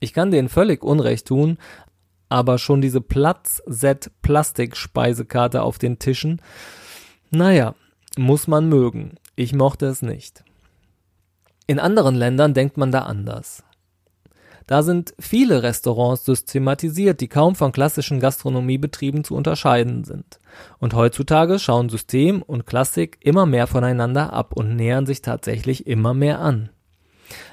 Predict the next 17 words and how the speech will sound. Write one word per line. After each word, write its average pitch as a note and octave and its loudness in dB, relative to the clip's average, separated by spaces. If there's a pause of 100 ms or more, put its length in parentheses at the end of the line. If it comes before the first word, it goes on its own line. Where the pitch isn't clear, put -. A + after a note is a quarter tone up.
Ein C3 2
gutes G3 4
klassisches D3+ 2
Konzept - 0
systematisieren? C3 -2 (480)
Klingt A#2+ -6
doch B2+ 0
perfekt. - -2 (640)
Oder C3+ 4
ein A#2+ -2
System D3+ 2
der C3 2
klassischen A#2 -4
Gastro - -2
anpassen? E3+ -4 (600)
Voll A#2+ -2
gut. D#3+ -2